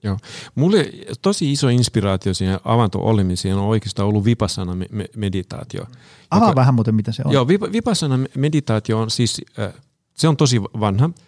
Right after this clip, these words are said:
Speaker 1: äh, koulukunta. Ja, ja, ja esimerkiksi mindfulness ponnahtaa ihan niin kuin mä, äh,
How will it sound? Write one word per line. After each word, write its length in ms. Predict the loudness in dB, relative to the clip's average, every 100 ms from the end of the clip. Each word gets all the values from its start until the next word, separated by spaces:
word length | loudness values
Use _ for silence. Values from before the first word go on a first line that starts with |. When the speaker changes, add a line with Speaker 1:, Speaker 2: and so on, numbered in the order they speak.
| _ -20 _ _ -6
Speaker 1:
äh, 100 | -6 -6 -12 -2
koulukunta. 640 | 0 2 0 0 0 -2 -4 _ _ -8
Ja, 180 | -4 -2
ja, 120 | -2
ja 240 | -4 -6 -8
esimerkiksi 340 | -4 -2 2
mindfulness 540 | 2 2 0 -2 -2 -6 _
ponnahtaa 540 | 2 2 0 -2 -4 -2
ihan 200 | -2 -2
niin 100 | -2
kuin 60 | -4
mä, 100 | -6 -8 -20
äh, 60 | -18